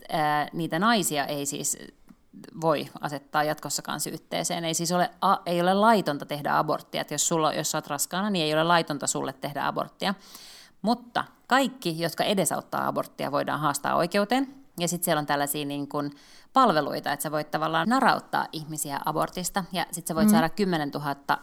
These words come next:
Speaker 1: dollaria. Sä voit niin kun haastaa ne oikeuteen. Sä voit haastaa oikeuteen lääkärin, klinikan, kaikki sairaanhoitajat, kaikki sun ystävät, jotka on auttanut sua varaamaan sen ajan, jopa teoriassa siis Uber-kuskin, joka ajaa sut sinne, sinne tota niin, niin, klinikalle.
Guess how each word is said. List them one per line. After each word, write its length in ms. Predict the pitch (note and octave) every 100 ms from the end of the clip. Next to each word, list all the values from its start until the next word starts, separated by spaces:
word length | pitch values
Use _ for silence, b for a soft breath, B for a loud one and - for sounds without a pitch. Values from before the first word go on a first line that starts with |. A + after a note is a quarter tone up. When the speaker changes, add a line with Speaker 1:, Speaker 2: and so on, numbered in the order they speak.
| E3
Speaker 1:
dollaria. 500 | D3+ C#3 C3 D3+ D#3
Sä 100 | F3
voit 120 | D#3
niin 80 | E3
kun 100 | F3
haastaa 460 | A#3 F#3 - C#3
ne 140 | C#3 C#3
oikeuteen. 600 | D#3 C#3+ C#3+ - B2 D3+
Sä 80 | E3
voit 140 | D3+
haastaa 340 | D3 C#3+ C3
oikeuteen 440 | C3+ C#3 C3 C#3 D3
lääkärin, 480 | A3+ G#3+ G#3+ G3+ F#3+
klinikan, 460 | F3+ F3+ F3 E3
kaikki 220 | D#3+ D#3
sairaanhoitajat, 720 | D3+ D3+ D3 D3 D3 D3 C#3+ -
kaikki 400 | D#3+ D#3 D#3+ - B B B
sun 180 | - E3+
ystävät, 420 | E3 A3 - G3
jotka 200 | D#3+ - D3+
on 60 |
auttanut 380 | D#3+ D#3+ D#3+ C#3+
sua 200 | - D3+
varaamaan 400 | E3 D#3+ D3 C3+
sen 160 | C#3+ -
ajan, 380 | E3+ E3+ D3+
jopa 300 | F#3 A3+ G3+ -
teoriassa 480 | D#3+ D3+ C#3+ C#3+ D#3+
siis 220 | D#3+ D#3 - G#3+
Uber-kuskin, 560 | E3 - - D3 C#3 C3
joka 160 | - -
ajaa 280 | C3+ -
sut 160 | - D#3+
sinne, 300 | - D3 F3 - B B B B B B B
sinne 280 | - D3 D3
tota 260 | D3 C#3
niin, 240 | C3 B2 C3+
niin, 180 | E3+ - - - -
klinikalle. 520 | D#3+ G3 - D#3+ F#3